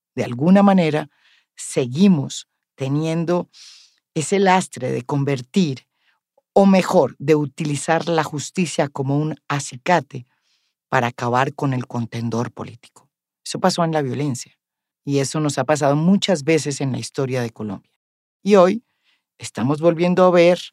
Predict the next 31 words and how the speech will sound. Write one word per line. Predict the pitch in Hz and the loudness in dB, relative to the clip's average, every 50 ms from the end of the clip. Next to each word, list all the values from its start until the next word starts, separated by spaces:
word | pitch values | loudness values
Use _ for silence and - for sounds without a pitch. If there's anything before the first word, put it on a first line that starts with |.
| _ _ _ _ _ _ _ _ _ | _ _ _ _ _ _ _ _ _
que | - 143 135 131 135 139 147 151 - - - - _ _ _ _ _ _ _ | -2 0 0 2 2 0 0 -2 -6 -8 -12 -18 _ _ _ _ _ _ _
la | - 127 131 | -10 -6 -6
incidencia | 135 131 - - 151 139 143 151 165 170 160 - - - 185 170 160 156 165 - - _ | -6 -6 -4 -2 0 0 2 2 0 -2 -4 -4 -4 -2 -2 -2 -2 -4 -6 -10 -14 _
de | _ _ 135 135 | _ _ -8 -8
la | - 147 135 | -8 -8 -10
Fiscalía | - - 120 - - 123 104 107 135 156 165 160 165 147 135 | -10 -10 -10 -10 -8 -8 -6 -6 -4 -4 -2 -2 -2 -2 -2
y | 127 117 | -4 -6
de | 117 120 | -8 -8
las | 104 101 107 - - - | -8 -8 -10 -10 -14 -10
ias, | _ 180 175 170 151 139 135 131 - - - _ _ _ _ _ _ _ _ _ _ _ _ _ _ - | _ -6 -2 -2 -4 -4 -6 -10 -16 -16 -18 _ _ _ _ _ _ _ _ _ _ _ _ _ _ -16
eh, | - - - - - - | -14 -12 -12 -12 -14 -16
como, | _ - 143 139 135 135 131 123 120 117 - - _ _ _ _ _ _ | _ -4 -2 -2 0 0 0 0 0 0 -2 -6 _ _ _ _ _ _
mm, | - - 190 170 - - - _ _ | -10 -10 -10 -10 -10 -14 -16 _ _
punta | - 170 165 147 - 180 165 | 0 0 0 2 4 4 4
de | 156 | 4
lanza | 147 147 160 165 156 143 - - - 123 - _ _ _ _ _ _ _ | 4 2 2 0 0 -2 -6 -8 -12 -14 -18 _ _ _ _ _ _ _
de | 147 143 135 123 120 117 117 - _ _ _ _ _ _ _ _ | 0 0 0 0 -2 -4 -6 -10 _ _ _ _ _ _ _ _
los | - 135 139 143 131 - - | -6 -4 -2 -2 -2 -4 -6
políticos | _ - 135 131 151 165 143 - - - 170 151 | _ -2 -2 0 -2 -2 -4 -6 0 0 0 0
que | - - 151 | 0 -4 -8
están | 143 - 135 135 143 | -4 -2 0 0 2
en | 156 170 | 2 0
el | 170 165 | 0 0
poder | 143 - 160 160 170 175 165 139 | 2 4 6 8 8 6 6 4
para | - 123 123 - | -2 -6 -6 -6
acabar | - - - 120 123 135 165 - | -6 -4 -2 2 2 2 2 0
con | - - 156 143 | 0 0 0 0
los | 131 127 | 0 -2
contendores | - - 139 131 120 135 131 139 139 143 143 151 170 185 - | -2 -4 -4 -4 -2 -2 -2 0 2 2 2 2 2 0 2
políticos | - 202 202 202 208 - - - - 214 202 - - | 2 2 2 2 2 0 -4 0 0 0 0 2 2
también | - 180 147 135 139 143 147 156 156 151 143 135 127 127 123 | 2 2 2 2 0 0 0 2 2 2 2 0 -2 -8 -12